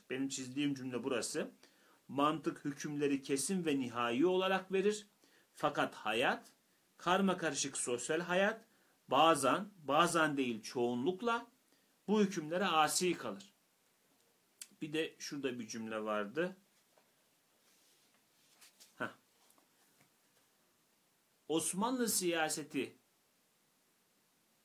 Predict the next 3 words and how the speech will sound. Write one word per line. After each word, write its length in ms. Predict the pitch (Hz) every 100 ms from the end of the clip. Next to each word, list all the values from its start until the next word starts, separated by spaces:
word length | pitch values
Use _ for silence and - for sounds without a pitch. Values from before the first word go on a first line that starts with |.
| _ _ _ _ _ _ _ _ _ _ _ _ _ _ _ _ _ _ -
heh, 180 | 139 -
şu, 180 | - -
evet. 240 | 123 104